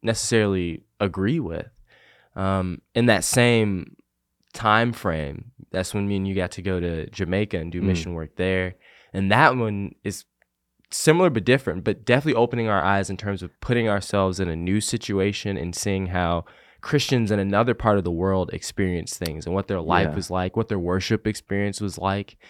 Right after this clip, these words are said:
Speaker 1: Um, and that, that's a huge one, learning different, about different cultures and being in different situations to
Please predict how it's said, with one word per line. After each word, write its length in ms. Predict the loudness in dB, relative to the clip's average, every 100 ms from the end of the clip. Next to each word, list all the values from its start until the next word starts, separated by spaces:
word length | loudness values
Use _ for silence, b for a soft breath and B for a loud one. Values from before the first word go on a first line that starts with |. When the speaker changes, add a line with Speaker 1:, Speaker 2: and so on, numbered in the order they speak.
| b b b -8
Speaker 1:
Um, 460 | -4 -2 -4 -6 -12 _ _ _ _ 2
and 360 | 2 2 0 -6 _ _ _ _ _ _
that, 200 | 2 4
that's 200 | 2 6
a 60 | 6
huge 380 | 6 2 2 0
one, 300 | -6 -8 -14 _ -8
learning 460 | 2 6 6 6
different, 440 | 2 2 0 -2 -6 _ 2
about 340 | 4 4 2
different 280 | -2 -2 0
cultures 560 | 4 4 4 2 2
and 300 | 0 -2 -2
being 180 | 0 0
in 80 | 0
different 240 | -2 -4
situations 720 | -6 -4 -2 0 -2 -6 -8 -8
to 160 | -10